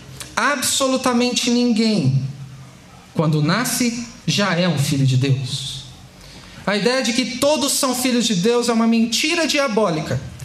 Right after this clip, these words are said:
para enganar, se possível, a muitos. Todos são, por natureza, filhos da ira de Deus, pois ninguém que nasce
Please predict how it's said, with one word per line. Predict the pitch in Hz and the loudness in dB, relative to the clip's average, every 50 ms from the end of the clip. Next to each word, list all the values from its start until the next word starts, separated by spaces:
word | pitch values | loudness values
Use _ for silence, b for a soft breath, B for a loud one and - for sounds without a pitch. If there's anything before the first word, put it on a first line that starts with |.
| B B B - | B B B -2
para | - 214 208 220 | -2 0 2 2
enganar, | 214 220 220 208 196 190 185 180 | 2 2 2 2 2 2 0 0
se | - - | -2 -2
possível, | 175 - 202 208 - - - 147 147 139 127 123 - - - - - - - | -2 0 0 0 0 -2 -2 -2 0 0 0 0 -2 -4 -8 -14 -16 -10 -4
a | - | -2
muitos. | 131 131 160 180 180 180 - - - - - - - - - - - - B B B B B B B B B B B B B B B - | 0 2 2 2 2 0 -2 -2 -4 -4 -4 -6 -8 -10 -16 -20 -20 -20 B B B B B B B B B B B B B B B 0
Todos | 269 285 294 277 269 269 - | 2 2 2 2 0 0 0
são, | - - - 277 269 277 269 | -2 -2 0 0 0 0 0
por | 247 262 262 247 | 2 2 2 2
natureza, | 247 240 240 - 233 214 202 214 226 240 233 240 233 226 | 0 -2 -2 0 0 2 2 2 2 2 2 0 0 0
filhos | 220 - - - - 254 262 226 247 233 - 185 | -2 -4 -4 -2 0 0 0 2 0 0 0 2
da | 180 214 202 190 | 2 2 2 2
ira | 190 208 240 269 254 202 160 139 131 127 147 | 2 2 2 2 2 2 2 0 0 0 0
de | - 160 165 143 | 0 0 0 2
Deus, | 151 185 220 220 - - - - - - - - - B B B B B B | 2 2 2 0 0 -2 -2 -2 -2 -4 -4 -6 -8 B B B B B B
pois | B 269 285 285 269 269 - - - - - - - - - - - | B 2 2 2 0 -2 -2 -4 -6 -8 -12 -14 -18 -20 -8 -2 2
ninguém | 220 247 285 294 277 247 - 277 302 339 311 214 123 117 - - - - - - B B B B B B B B B B B B - - - | 2 2 4 4 2 2 2 0 0 0 0 0 0 -2 -2 -4 -8 -10 -16 -18 B B B B B B B B B B B B -20 -20 -6
que | - - 214 | -2 0 2
nasce | 202 220 254 294 285 - - - 269 262 254 | 2 2 2 0 0 -2 -2 -2 -2 -2 -4